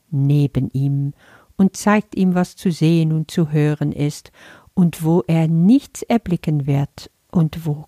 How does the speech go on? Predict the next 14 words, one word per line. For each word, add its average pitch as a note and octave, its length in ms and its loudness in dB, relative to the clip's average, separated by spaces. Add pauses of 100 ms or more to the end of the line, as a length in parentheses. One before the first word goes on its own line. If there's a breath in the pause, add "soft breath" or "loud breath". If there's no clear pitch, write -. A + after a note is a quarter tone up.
(140)
kein C#3+ 340 -4 (160)
Ton G#3 460 2 (180)
zu - 300 0
hören B2 380 0
ist.“ - 600 -10 (2500 soft breath)
Ja, A#2 340 0
wie C#3 120 2
gesagt, - 720 -4
dieser C#3+ 240 -2
Abschnitt - 360 0
berührt E3 400 2
mich D#3+ 300 -2
einfach C3 340 -4
zutiefst. - 920 -6